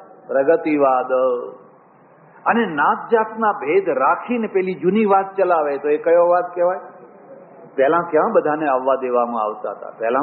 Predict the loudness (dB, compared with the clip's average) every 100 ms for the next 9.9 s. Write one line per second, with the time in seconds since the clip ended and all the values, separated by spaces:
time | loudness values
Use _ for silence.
0 | -2 0 2 2 0 -2 -2 -2 -2 2
1 | 4 2 0 -2 0 -2 -2 -4 -6 -10
2 | -14 -20 -2 0 2 4 4 4 2 0
3 | 2 2 0 -8 -20 -20 -20 -20 -2 0
4 | 0 -2 -6 -4 2 4 4 2 2 0
5 | 2 4 2 -2 -8 -20 -20 _ 0 0
6 | -2 -4 -2 0 2 2 0 -2 -6 -12
7 | -10 -6 -4 -4 -6 -16 -20 -20 -20 -20
8 | -20 -20 -20 -8 0 0 0 -4 0 0
9 | 0 -4 -2 0 0 -2 -8 -20 -20